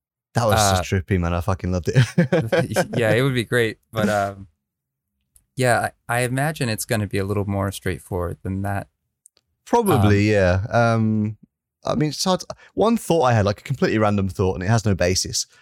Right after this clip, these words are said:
Speaker 1: But what I thought was, like, imagine, like, when this, uh, this, like, Ganon, like, dead Ganon gets, like, reawoken, and then the castle, like, launches up into the air. Maybe, like, it fucks up all the physics in the world.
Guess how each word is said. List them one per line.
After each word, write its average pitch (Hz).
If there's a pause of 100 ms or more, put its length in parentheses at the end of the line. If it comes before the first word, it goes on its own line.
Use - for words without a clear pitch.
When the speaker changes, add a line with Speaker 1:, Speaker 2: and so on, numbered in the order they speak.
(180)
Speaker 1:
But 131
what 156
I 143
thought 131
was, 98
like, 98 (140)
imagine, 135
like, 117
when 117
this, 113
uh, 95
this, 90
like, -
Ganon, 90
like, 87
dead 87
Ganon 90
gets, 90
like, 85
reawoken, 90 (440)
and 92
then 90
the -
castle, 104
like, 82
launches 92
up -
into 87
the 92
air. 82 (560)
Maybe, 127
like, 131
it -
fucks -
up 110
all 101
the 95
physics 104
in 113
the 110
world. 110